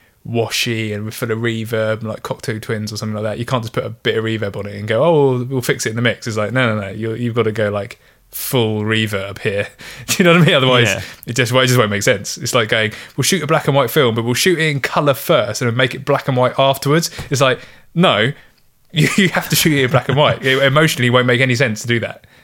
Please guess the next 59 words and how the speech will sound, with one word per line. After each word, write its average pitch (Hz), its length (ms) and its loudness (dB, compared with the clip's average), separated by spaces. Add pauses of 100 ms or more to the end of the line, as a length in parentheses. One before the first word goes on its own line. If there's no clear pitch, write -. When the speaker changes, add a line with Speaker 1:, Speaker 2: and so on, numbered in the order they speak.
(100)
Speaker 1:
I 127 60 2
mean, 120 240 2 (160)
it 147 100 0
might 147 220 2
do 107 200 0
if 113 100 -4
that's 107 200 -2
what 113 80 -6
you're 107 120 -8
going 117 200 2
for, 101 240 -10
and 107 100 -8
that's - 140 -6
fine, 101 320 -2
but 104 220 -4 (480)
for - 100 -14
the 113 80 -4
sake 110 260 0
of 101 240 -8 (200)
this - 260 -6
description, - 680 -12 (280)
just 110 140 -4
shoot 113 180 -2
it - 20 -4
in 104 80 -4
black 107 140 -4
and 117 100 -4
white. 104 140 -10 (320)
That's - 160 -6
it. - 120 -6 (140)
Done. 98 160 -4 (540)
Easy. 101 280 -4 (520)
Speaker 2:
Yeah. 117 280 -4
It's - 100 -14
about 160 120 2
Speaker 1:
But - 80 2
it's 143 80 4
not, 170 140 4
it's 123 60 0
Speaker 2:
conviction. 131 60 4
Speaker 1:
not 120 60 4
easy 117 220 2
for 113 140 -4
people 104 140 -4
to 101 60 -6
do 101 60 -8
that. 104 120 -14
Yeah, 170 100 4
exactly. 131 420 0
Not, 139 160 0
it's 139 80 0
not 170 100 4
easy 139 160 0
for 120 40 -8
people 120 140 -4
to 131 60 -2
do 120 80 0
that, 107 80 -6
though. 110 160 -8